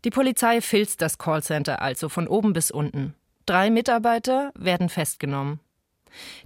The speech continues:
Die ErmittlerInnen scannen Dokumente und Gehaltslisten, fotografieren die vollgekritzelten Whiteboards und nehmen mehrere Terabyte an Daten mit zurück nach Deutschland.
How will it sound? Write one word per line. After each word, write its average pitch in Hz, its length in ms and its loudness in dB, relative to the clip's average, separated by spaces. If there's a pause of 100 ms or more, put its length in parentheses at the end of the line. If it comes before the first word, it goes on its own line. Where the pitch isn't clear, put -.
Die 220 60 2
ErmittlerInnen 226 760 2
scannen 190 400 2
Dokumente 180 680 2
und 156 260 -2
Gehaltslisten, 156 1000 -2
fotografieren 196 840 0
die 170 140 -2
vollgekritzelten 190 960 -2
Whiteboards 220 680 2 (280)
und 196 180 -2
nehmen 233 400 4
mehrere 202 540 2
Terabyte 180 640 0
an 151 160 -2
Daten 165 400 2
mit 160 160 -2
zurück 151 260 -4
nach 156 200 -2
Deutschland. 139 720 -4